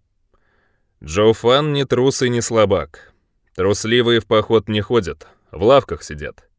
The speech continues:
Вы про него так думаете, потому что он на вашем языке не говорит». «Да худоба этот ваш Фан, доброго слова не стоит!» Семен подхватил Егорову песню. «Видел я его не раз,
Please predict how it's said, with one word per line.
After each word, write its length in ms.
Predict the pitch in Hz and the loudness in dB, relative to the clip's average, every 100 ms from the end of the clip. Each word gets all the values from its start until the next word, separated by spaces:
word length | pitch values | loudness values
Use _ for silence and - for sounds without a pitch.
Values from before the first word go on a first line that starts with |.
| _ _ _ _ _ - | _ _ _ _ _ -12
Вы 240 | 85 113 | 2 2
про 160 | 107 110 | 4 2
него 240 | 110 110 | 4 2
так 200 | 107 98 | 2 0
думаете, 540 | 98 110 101 87 - 80 | 0 0 -2 -4 -8 -10
потому 340 | 80 90 92 | -6 -6 -6
что 180 | - 95 | -4 -4
он 60 | |
на 120 | 95 95 | -2 0
вашем 260 | 95 95 | -2 -4
языке 400 | 95 90 98 104 | -6 -4 -4 -4
не 140 | 92 80 | -6 -6
говорит». 440 | 85 76 71 _ _ _ _ _ _ _ _ _ _ _ _ _ _ _ | -6 -6 -10 _ _ _ _ _ _ _ _ _ _ _ _ _ _ _
«Да 260 | 117 143 190 | 0 4 4
худоба 460 | 220 220 247 233 269 | 6 6 6 6 6
этот 280 | 226 208 - | 6 4 2
ваш 240 | 196 165 | 2 2
Фан, 380 | - 180 107 85 - | 2 0 0 -4 -10
доброго 460 | 196 294 294 302 | -4 -2 0 0
слова 300 | 285 285 214 | 0 4 4
не 140 | 160 135 | 4 0
стоит!» 440 | - 123 95 - _ _ _ _ _ _ _ _ | 0 2 2 -2 _ _ _ _ _ _ _ _
Семен 400 | - 113 120 120 | -8 -6 -4 -6
подхватил 560 | 104 107 - 113 120 104 | -6 -8 -2 -2 -2 -4
Егорову 480 | 95 95 98 92 98 | -4 -4 -2 -2 -6
песню. 420 | 113 92 - 69 _ _ _ _ _ _ - | -6 -8 -12 -20 _ _ _ _ _ _ -4
«Видел 480 | 247 311 277 208 190 | 0 2 2 2 4
я 160 | 190 | 4
его 140 | 180 175 | 4 2
не 140 | 175 | 2
раз, 320 | 170 110 - | 2 0 -2